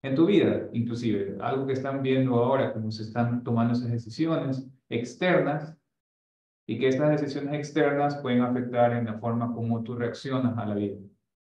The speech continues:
Ahora, muchas de las, de, de estas reacciones nos llevan a,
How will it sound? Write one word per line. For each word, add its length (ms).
Ahora, 720
muchas 360
de 140
las, 440
de, 460
de 80
estas 240
reacciones 580
nos 140
llevan 500
a, 400